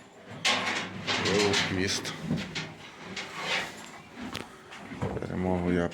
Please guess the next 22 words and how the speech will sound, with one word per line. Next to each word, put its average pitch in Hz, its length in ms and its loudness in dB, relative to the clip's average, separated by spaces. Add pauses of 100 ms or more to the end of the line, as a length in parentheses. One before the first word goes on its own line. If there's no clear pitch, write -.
постриг. 92 500 2
Де 110 100 6
їж, 95 320 6
де? 95 240 8 (280)
Де 113 200 6
дав 120 200 12
їм 113 100 10
ти 113 160 4
їсти, 123 340 6
іди 95 180 4
їж. 87 300 4 (1160)
Така 95 220 6
от 101 240 4
перемога. 92 680 6 (360)
Три 95 120 0
з 101 40 0 (140)
половиною 95 500 2
місяці. 90 580 0 (2750)
Ще - 100 -4
трохи 101 420 2
вже 95 160 4
доліняє, 95 600 4